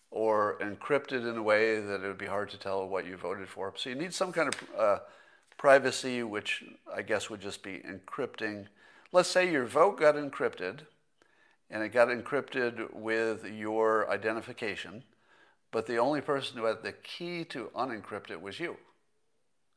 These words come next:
So let's say that, um, <clears throat> after you had voted, you could go in,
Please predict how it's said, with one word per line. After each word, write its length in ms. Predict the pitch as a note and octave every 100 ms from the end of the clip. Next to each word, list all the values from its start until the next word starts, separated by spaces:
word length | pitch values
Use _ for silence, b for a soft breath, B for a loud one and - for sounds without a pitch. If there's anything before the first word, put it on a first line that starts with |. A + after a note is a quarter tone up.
| b b b _
So 180 | - A2+
let's 180 | C3
say 260 | - D3 C#3
that, 340 | C3+ C#3 C#3 -
um, 380 | B2+ C3 A#2 G#2+ -
<clears throat> 220 | - A#2 -
after 320 | A#2+ B2+ -
you 180 | B2+ B2
had 120 | A2
voted, 500 | G2+ C3+ C3+ G2 A2 - b b b b _
you 440 | G2+ A2 C#3 F#3+
could 240 | F#3+ E3+ C#3+
go 240 | C#3 B2
in, 340 | A#2+ A2 A2